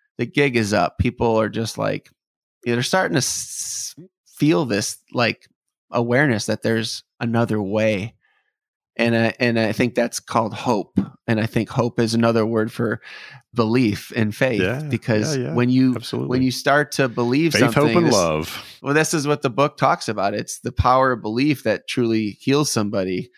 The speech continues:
Speaker 1: And it's, i-, and, and, and, um, that's why I'm such a advocate for the psychedelics, because the psychedelics gives you an experience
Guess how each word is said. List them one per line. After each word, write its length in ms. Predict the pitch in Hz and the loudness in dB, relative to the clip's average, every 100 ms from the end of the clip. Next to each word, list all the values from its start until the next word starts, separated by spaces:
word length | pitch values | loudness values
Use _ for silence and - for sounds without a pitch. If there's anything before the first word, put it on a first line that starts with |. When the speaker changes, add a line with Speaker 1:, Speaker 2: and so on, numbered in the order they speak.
| _ _ - | _ _ -2
Speaker 1:
And 200 | 110 110 | 2 2
it's, 360 | 110 - - _ _ _ 127 | 0 -4 -14 _ _ _ -4
i-, 140 | 120 - | -2 0
and, 220 | 131 120 | 0 2
and, 200 | 123 120 - | 0 0 -2
and, 360 | 123 - 120 120 | -6 -2 0 0
um, 160 | 117 | 2
that's 220 | 120 131 | 0 2
why 200 | 139 120 | 2 2
I'm 80 | 110 | 2
such 260 | 113 120 120 | 0 -2 0
a 160 | 107 - | 0 0
advocate 520 | 113 127 120 - 107 | 0 2 0 -2 -6
for 360 | - 110 104 95 127 | -6 -6 -4 -6 -10
the 100 | 117 | -6
psychedelics, 640 | - 101 101 151 147 123 | -4 -4 0 2 2 0
because 520 | 107 - 110 107 - - | -6 -2 -2 -4 -8 -12
the 80 | 123 | -4
psychedelics 760 | 120 110 101 147 151 113 - - - - - | -2 0 0 2 2 2 -2 -14 -20 -10 -2
gives 240 | 123 107 | 0 0
you 220 | 113 110 - | 0 0 -2
an 80 | 101 | -4
experience 1040 | 107 - - 185 185 113 104 107 - | -4 -4 0 2 2 2 0 -4 -8